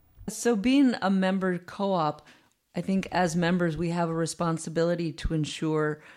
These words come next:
the strength of the business, and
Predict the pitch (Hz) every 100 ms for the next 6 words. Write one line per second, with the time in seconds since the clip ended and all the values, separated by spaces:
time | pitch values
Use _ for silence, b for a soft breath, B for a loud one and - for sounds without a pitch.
0 | B _ - 143 160 151 143 143 - _
1 | - - 180 160 160 - - 151 156 143
2 | 151 147 180 175 139 143 - - 151 151
3 | 156